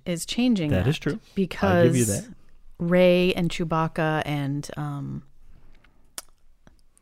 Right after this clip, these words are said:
Speaker 1: the girl that's the spy, I always forget her name, V, I think.
Speaker 2: Yes.
Speaker 1: Oh,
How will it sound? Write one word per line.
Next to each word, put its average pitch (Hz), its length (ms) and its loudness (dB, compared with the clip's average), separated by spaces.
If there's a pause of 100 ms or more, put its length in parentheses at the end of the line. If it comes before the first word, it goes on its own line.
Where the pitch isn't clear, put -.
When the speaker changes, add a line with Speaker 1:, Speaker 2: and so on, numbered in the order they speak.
(300)
Speaker 1:
the 180 100 -10
girl 170 300 -14
that's - 200 -16
the - 120 -16
spy, 190 480 -4
I 208 100 0
always 214 180 -2
forget 196 200 -2
her 190 80 0
name, 170 180 2
V, 226 600 2
I 254 80 -2
think. 277 260 0 (1200)
Speaker 2:
Yes. - 520 -8
Speaker 1:
Oh, 170 120 -8